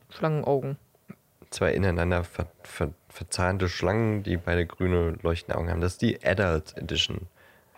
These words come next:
Speaker 1: Ah ja, okay.
Speaker 2: Also, ähm,
Speaker 1: Die U K? U K. U K Adults Edition oder U S?
Speaker 2: Das steht hier nicht.
Speaker 1: Ach so.
Speaker 2: Einfach nur Adult Edition.
Speaker 1: Okay.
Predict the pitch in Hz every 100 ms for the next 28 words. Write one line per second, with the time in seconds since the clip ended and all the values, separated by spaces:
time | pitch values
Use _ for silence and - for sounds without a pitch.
0 | - _ _ _ _ _ - 208 151 -
1 | - 95 95 90 92 92 - - 87 -
2 | - - 156 185 - 202 320 - - 170
3 | - 170 139 _ _ _ - _ _ _
4 | _ _ _ _ _ _ _ _ _ _
5 | - 180 - 196 - 226 247 - 226 240
6 | - 403 370 311 247 131 - 123 90 80
7 | 85 90 - _ _ - 208 - 120 131
8 | 120 - - 87 80 80 _ - - 95
9 | 87 95 95 92 _ _ - - - -
10 | - _ - 240 170